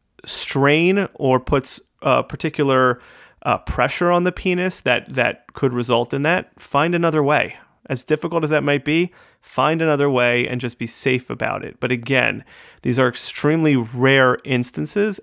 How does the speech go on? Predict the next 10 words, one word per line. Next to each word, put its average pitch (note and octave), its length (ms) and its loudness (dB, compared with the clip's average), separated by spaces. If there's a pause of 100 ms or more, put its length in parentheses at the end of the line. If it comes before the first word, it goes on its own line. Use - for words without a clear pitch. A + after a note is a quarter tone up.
and D#3 480 2 (480)
if C3+ 180 2
it C3 240 -4
does D#3+ 280 2
happen B2+ 680 0 (240)
and A#2+ 160 -4
you A#2+ 80 -2
seek D#3+ 340 -6
medical C3+ 400 0
attention, A#2 720 -2